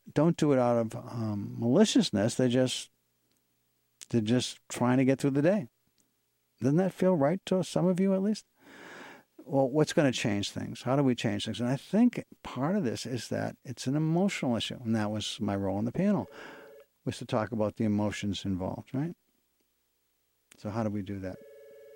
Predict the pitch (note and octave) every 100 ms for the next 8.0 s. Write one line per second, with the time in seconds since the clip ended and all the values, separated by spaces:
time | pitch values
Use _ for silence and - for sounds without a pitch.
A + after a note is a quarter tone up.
0 | - _ _ _ _ _ - A2 G#2 G#2
1 | G2 - G2 F#2 F#2 G#2 F2+ F#2+ F#2+ -
2 | _ _ _ _ - - - - _ _
3 | - G#2 G2 G2 G2+ - _ _ _ _
4 | _ _ _ _ _ _ _ _ _ _
5 | _ _ - C#3+ - A#2+ - G#2 - A2
6 | G2+ - - - B2+ G2+ F#2+ F#2 G2 G2
7 | - - - F#2+ F2+ - F#2 F#2+ G2+